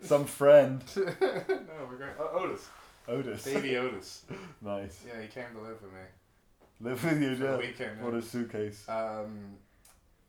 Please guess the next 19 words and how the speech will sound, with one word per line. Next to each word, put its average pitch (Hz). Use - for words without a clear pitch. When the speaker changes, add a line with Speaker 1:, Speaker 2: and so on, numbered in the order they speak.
Speaker 2:
it's -
my 117
housemate. 110
He's 101
my 117
housemate's 117
godchild, 98
and 87
his 95
parents 95
were 95
visiting 90
us -
and 101
staying 92
in 87
the 87
house. 87
Speaker 1:
Nice. 92